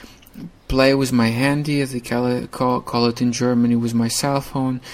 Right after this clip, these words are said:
And, um, I'm with the baby. I'm not really playing, but I'm just checking something. Then she starts screaming, because she immediately notices that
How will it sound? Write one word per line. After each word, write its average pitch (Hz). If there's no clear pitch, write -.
And, 143
um, 131
I'm 160
with 151
the 135
baby. 117
I'm 202
not 214
really 127
playing, 143
but 120
I'm 143
just 127
checking 147
something. 120
Then 180
she -
starts 180
screaming, 147
because 165
she -
immediately 180
notices 160
that 135